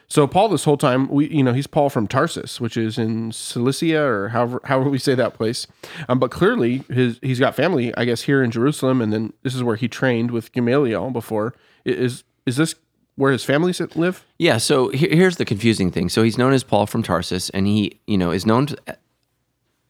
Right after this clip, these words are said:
Speaker 2: as that as he travels around the Roman world.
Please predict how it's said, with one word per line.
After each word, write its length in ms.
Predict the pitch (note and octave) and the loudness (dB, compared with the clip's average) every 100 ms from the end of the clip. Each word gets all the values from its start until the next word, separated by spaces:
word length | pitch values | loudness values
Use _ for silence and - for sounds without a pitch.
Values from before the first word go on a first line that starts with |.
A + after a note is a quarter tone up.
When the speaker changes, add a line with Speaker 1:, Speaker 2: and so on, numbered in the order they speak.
| G2+ | -2
Speaker 2:
as 260 | G2 F2+ | -2 0
that 260 | E2+ E2+ - | -2 -2 -2
as 160 | F#2+ | -4
he 80 | G#2 | -2
travels 360 | - F#2+ G2 G2+ | 0 0 0 0
around 280 | G2 F2+ F#2+ | 0 2 2
the 80 | |
Roman 400 | F2 E2+ G2 G#2 | 2 2 2 0
world. 280 | E2 D#2 D#2 | 0 -2 -4